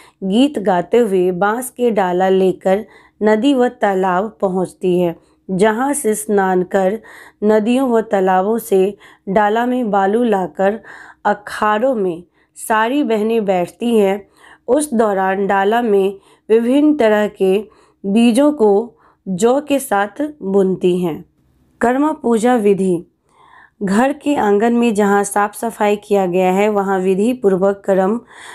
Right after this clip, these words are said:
डाली को गाड़ा जाता है। उसके बाद उस स्थान को गोबर में लीप कर शुद्ध किया जाता है। बहनें सजा हुआ टोकरी या थाली लेकर पूजा करने हेतु आंगन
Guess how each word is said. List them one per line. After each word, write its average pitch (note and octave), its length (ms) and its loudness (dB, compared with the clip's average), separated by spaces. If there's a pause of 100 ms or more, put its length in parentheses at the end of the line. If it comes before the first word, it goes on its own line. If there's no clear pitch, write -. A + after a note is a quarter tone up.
(160)
डाली G3 400 0
को G#3 240 0
गाड़ा F#3 340 0
जाता F#3 400 -4
है। G#3 180 0
उसके G3 380 0
बाद F#3+ 300 2
उस F#3+ 320 -4
स्थान F#3+ 460 -2
को A3 180 -2
गोबर F#3+ 500 0 (420)
में G3+ 180 4
लीप G#3 440 0
कर G3+ 160 0
शुद्ध A#3+ 280 -2
किया G3 280 0
जाता F3 380 -2
है। E3+ 200 -2 (360)
बहनें A#3 400 0
सजा G#3+ 360 0
हुआ G#3 280 -2
टोकरी G3 580 -2
या F3+ 220 0 (400)
थाली A3 380 -2
लेकर G3 400 -2 (100)
पूजा G3+ 340 2
करने F#3+ 420 0
हेतु F#3 460 0 (400)
आंगन G#3 640 2